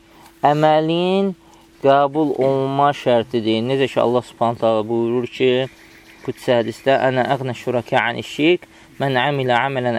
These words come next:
əşrəkə fihi məyə qeyri tərəktuhu və şirkəhum." "Mənim şirkə ehtiyacım yoxdur. Kim bir əməl edərsə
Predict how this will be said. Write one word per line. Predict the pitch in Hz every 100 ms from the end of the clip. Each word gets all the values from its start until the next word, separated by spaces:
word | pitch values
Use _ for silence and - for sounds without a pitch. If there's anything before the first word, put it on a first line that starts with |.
| 131
əşrəkə | - 127 123
fihi | - 135 127
məyə | 127 131 120
qeyri | 139 151 160
tərəktuhu | 135 135 - 135 156
və | 131
şirkəhum." | 117 - 101 - - - - - - -
"Mənim | 143 143 156 180
şirkə | - - 151 143 135 - 175 170
ehtiyacım | 151 120 - 143 139 170
yoxdur. | 151 117 - - - - _ - - - - - - -
Kim | - 202 175
bir | 160 135
əməl | 139 143 135 117
edərsə | 127 131 123 117 -